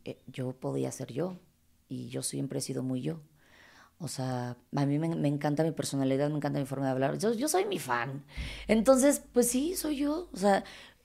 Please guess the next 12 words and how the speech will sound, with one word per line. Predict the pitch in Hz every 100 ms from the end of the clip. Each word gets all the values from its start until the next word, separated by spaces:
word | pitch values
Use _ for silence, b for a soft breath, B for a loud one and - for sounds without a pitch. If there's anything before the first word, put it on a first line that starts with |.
| -
arriba | 208 208 247 285
y | 285
abajo | 202 220
del | 202
escenario | 156 151 156 190 311 - -
soy | - - 175
la | 185 175 165
mismita. | 156 160 156 147 165 160 160 156 - 139 -
Hablo | 156 147 160 170 -
igualito, | 139 131 127 127 131 151 - - - -
igualito, | 131 120 120 123 123 123 -
igualito. | 127 - - -